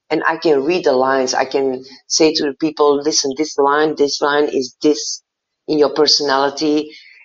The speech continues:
And it's a kind of personal symbol that people can choose to have tattooed or not, or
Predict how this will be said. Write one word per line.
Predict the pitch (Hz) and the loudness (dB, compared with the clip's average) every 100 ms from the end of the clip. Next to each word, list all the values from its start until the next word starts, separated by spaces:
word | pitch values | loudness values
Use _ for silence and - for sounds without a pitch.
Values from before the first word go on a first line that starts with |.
| _ | _
And | 156 151 147 143 - | 0 2 2 0 0
it's | 165 - | 0 0
a | 170 | -2
kind | 180 170 170 | 0 2 0
of | 170 | 0
personal | 202 220 - 196 165 | -2 0 0 -2 -2
symbol | - 208 190 143 131 - - - _ | 0 0 0 0 0 -4 -20 -20 _
that | 156 151 | -2 -2
people | 180 156 147 | -4 -2 -2
can | - 143 | -2 -2
choose | - 175 165 156 131 - | -2 2 2 4 0 0
to | 160 | -2
have | 139 135 - | 0 -2 -2
tattooed | 131 - 147 - | -6 -4 -8 -4
or | 127 | -4
not, | 123 117 127 - - | -4 -6 -6 -8 -2
or | 117 117 117 | 0 2 0